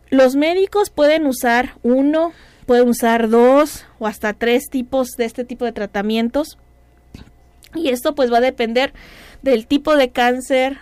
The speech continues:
de la edad del niño y de cómo esté el niño, de la gravedad del cáncer.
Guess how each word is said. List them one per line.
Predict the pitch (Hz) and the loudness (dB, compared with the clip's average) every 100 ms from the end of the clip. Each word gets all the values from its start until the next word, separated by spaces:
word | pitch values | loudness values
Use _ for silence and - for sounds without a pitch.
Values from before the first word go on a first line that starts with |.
| - | -8
de | 220 | -4
la | 214 | -2
edad | 214 226 269 | 0 0 2
del | 285 269 247 | 2 2 2
niño | 240 240 240 240 240 - - - _ | 2 2 2 0 -2 -8 -20 -20 _
y | 240 | -2
de | 226 220 | 0 0
cómo | 240 240 | 0 0
esté | 247 240 | -2 -4
el | 220 208 | -4 -4
niño, | 208 226 233 254 | -4 -2 -4 -4
de | 247 | -4
la | 220 214 | -2 -2
gravedad | 226 226 220 220 220 226 262 | -2 0 0 0 0 -2 0
del | 254 233 | -2 -2
cáncer. | 226 220 220 233 - | -4 -4 -4 -10 -12